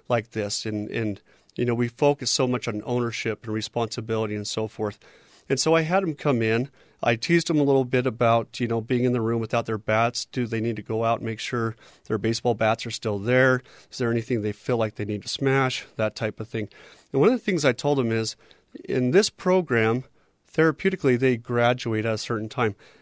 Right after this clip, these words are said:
And I told 'em that they will not graduate until they each pay ten thousand dollars, but until they can laugh at what they did.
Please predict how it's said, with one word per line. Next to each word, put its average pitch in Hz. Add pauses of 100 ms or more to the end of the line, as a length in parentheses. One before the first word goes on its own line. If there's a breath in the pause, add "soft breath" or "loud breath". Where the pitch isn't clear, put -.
(100)
And 135
I 151
told 147
'em 127
that 120
they 123
will 120
not 143
graduate 117 (320 soft breath)
until 123
they 117
each 131
pay 127
ten 113
thousand 107
dollars, 101 (400 soft breath)
but 123
until 131
they 120
can 113 (100)
laugh 110
at 104
what 104
they 104
did. 117